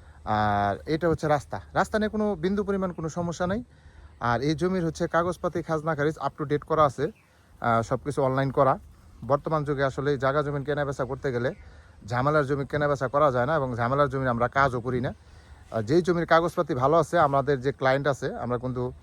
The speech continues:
নিজেরা উকিল বা ভেন্ডারদের, নিজস্ব ভেন্ডারদের কাগজ চেক করে তারপরে দিই। তো অবশ্যই, অবশ্যই যারা এই জমিটা নেবেন, তারা সরাসরি যোগাযোগ করতে পারেন। WhatsApp নাম্বার দেওয়া হবে। এবং এই জমির দাম পড়বে আপনার দশ লাখ টাকা শতাংশ।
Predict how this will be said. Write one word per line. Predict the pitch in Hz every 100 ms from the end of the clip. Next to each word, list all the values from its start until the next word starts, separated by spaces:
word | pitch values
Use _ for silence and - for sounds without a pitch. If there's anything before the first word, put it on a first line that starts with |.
| -
নিজেরা | 139 147 131
উকিল | 135 151 160
বা | 127 117
ভেন্ডারদের, | 123 123 135 127
নিজস্ব | 131 143 - 117
ভেন্ডারদের | 120 123 135 131
কাগজ | 131 131 131
চেক | - 135
করে | 165 175
তারপরে | 143 113 101
দিই। | 92 - - - - -
তো | 139
অবশ্যই, | 160 185 202
অবশ্যই | 180 180
যারা | 170 165
এই | 170
জমিটা | 175 175 160
নেবেন, | 165 170
তারা | 156 143
সরাসরি | 170 170 156 143
যোগাযোগ | 160 165 165
করতে | 160 147
পারেন। | 147 131 202 - - - -
WhatsApp | 135 135 143 151
নাম্বার | 147 135
দেওয়া | 160 131
হবে। | 123 170 -
এবং | 127 143 139
এই | 160 165
জমির | 180 185
দাম | 147 180
পড়বে | 180 170 143
আপনার | 151 175 226 - _ _ _ 104
দশ | 170 196 180
লাখ | 165
টাকা | 170 156
শতাংশ। | - 165 135 113